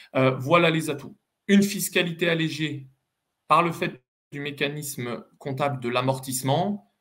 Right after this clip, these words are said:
Je pense qu'une bonne partie le maîtrise déjà, hein, mais c'est ce qui va nous permettre de pouvoir amortir le bien,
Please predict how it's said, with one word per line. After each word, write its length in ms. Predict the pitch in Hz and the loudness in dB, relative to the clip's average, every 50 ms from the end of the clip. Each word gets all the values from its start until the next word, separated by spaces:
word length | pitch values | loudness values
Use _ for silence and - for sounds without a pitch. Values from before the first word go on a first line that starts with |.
| _ _ | _ _
Je 140 | _ - 107 | _ -12 -12
pense 260 | 101 107 127 135 131 | -10 -6 -6 -8 -8
qu'une 480 | - - 120 117 113 113 113 113 113 113 | -6 -6 -4 -4 -2 -2 -2 -2 -2 -2
bonne 160 | 110 123 135 | -2 -4 -4
partie 280 | 135 135 - - - 147 | -4 -6 -6 -6 -6 -6
le 100 | 127 117 | -4 -4
maîtrise 340 | 110 110 110 - 131 - - | -4 -6 -6 -8 -10 -8 -6
déjà, 240 | 113 110 110 139 | -6 -4 0 0
hein, 220 | 147 131 127 143 135 | 0 0 0 -2 -2
mais 160 | 117 113 113 | -4 -4 -4
c'est 140 | - 113 113 | -4 -8 -10
ce 60 | - | -10
qui 100 | - 123 | -8 -6
va 100 | 127 135 | -6 -4
nous 120 | 135 131 | -4 -4
permettre 420 | 131 135 123 123 143 139 135 - 135 | -4 -4 -4 -2 -4 -4 -4 -6 -10
de 120 | 117 120 | -8 -8
pouvoir 340 | 120 117 - 123 127 123 131 | -10 -10 -8 -8 -6 -2 -2
amortir 440 | 135 135 139 - - - - 131 135 | 0 0 -2 -4 -4 -6 -4 -2 0
le 100 | 123 117 | 0 -2
bien, 340 | 110 113 123 120 135 - | -2 0 0 0 0 0